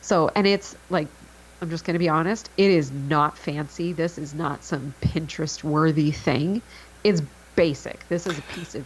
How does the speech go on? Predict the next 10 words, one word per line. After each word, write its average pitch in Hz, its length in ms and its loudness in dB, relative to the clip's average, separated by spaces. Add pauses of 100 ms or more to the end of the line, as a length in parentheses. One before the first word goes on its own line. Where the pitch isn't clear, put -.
newsprint 220 880 0 (420)
with 143 160 0 (160)
picture, 220 560 0 (100)
like, 156 220 -2
pictures, 180 500 0
like, - 140 -4 (240)
taped - 460 0 (220)
to 208 200 2
it, 320 140 0 (720)
um, 160 520 0